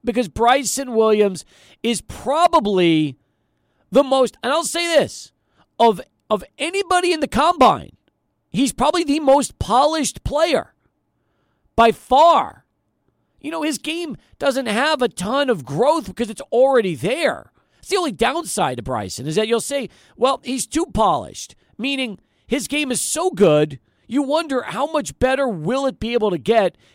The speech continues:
at the N B A level. Most of the guys that are gonna be drafted are kids. They're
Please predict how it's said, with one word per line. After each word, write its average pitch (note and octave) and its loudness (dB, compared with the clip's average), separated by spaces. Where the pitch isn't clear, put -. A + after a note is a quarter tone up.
at G#3 2
the G#3+ 2
N G#3 0
B G3 4
A F#3 4
level. D#3 2
Most C#4 2
of D4+ -6
the C#4+ -8
guys A#3+ 4
that G#3 2
are G3 -2
gonna G3 -2
be F#3 -2
drafted A3+ 4
are D#3+ 0
kids. F3+ 4
They're G3+ 2